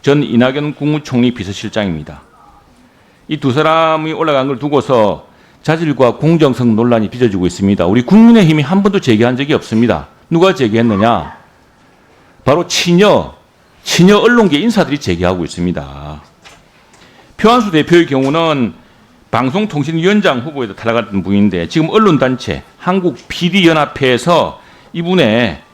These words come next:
이분의 자격을 지극히 의심스럽다 보고 있습니다. 방통위에도 탈락한 사람이 그럼 언론진흥재단은 방통위보다 못한다니까 아무나 취임해도 되는 데냐, 지금 이렇게 제기하고 있습니다. 그리고 또 언론 노련 회장, 어,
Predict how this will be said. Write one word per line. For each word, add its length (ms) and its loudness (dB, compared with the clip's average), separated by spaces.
이분의 400 -2
자격을 380 0
지극히 420 0
의심스럽다 460 0
보고 180 -2
있습니다. 560 -8
방통위에도 580 2
탈락한 360 0
사람이 460 -2
그럼 180 -4
언론진흥재단은 1040 2
방통위보다 600 2
못한다니까 840 -2
아무나 320 0
취임해도 320 -4
되는 260 -2
데냐, 300 -2
지금 140 -10
이렇게 180 -12
제기하고 380 -12
있습니다. 380 -18
그리고 280 2
또 340 2
언론 640 -2
노련 360 0
회장, 420 -2
어, 260 -6